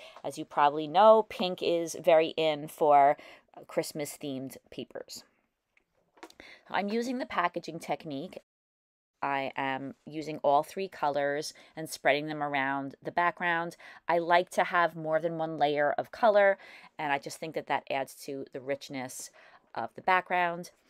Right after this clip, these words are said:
Now that the background is dry, I'm doing my favorite thing, which is sprinkling some water over the background and then using a paper towel to lift up some of the water, and it makes a cool effect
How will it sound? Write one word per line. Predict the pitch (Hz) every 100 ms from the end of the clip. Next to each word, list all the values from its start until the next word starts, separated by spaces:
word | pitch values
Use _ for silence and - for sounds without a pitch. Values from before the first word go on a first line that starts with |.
| _ - - _
Now | 165 175 170
that | 170 - 165
the |
background | 147 151 - 147 143
is |
dry, | - 165 170 185 190 -
I'm | 156 151 147 147 - _ _ _ _ -
doing | 170 156
my | 151 143
favorite | - 190 208 262
thing, | - 196 208
which | 202 180
is | 175 165
sprinkling | - - 175 175 175
some | - 160 156
water | 160 165 165 170 - _ -
over | 160 160 151
the | 151 143
background | 196 202 214 185 180 180 -
and | 147 147 143 143 -
then | 147 143 143 - -
using | 156 147 147
a |
paper | 175 143 151
towel | 151 139
to | 139 135
lift | 139 -
up | 139 131
some | - 135
of |
the | 131
water, | 139 165 160 160 156 - - -
and | 156
it | 147
makes | 147 147 - - -
a | 135 135 135 -
cool | - 156 143
effect | - 147 135 - -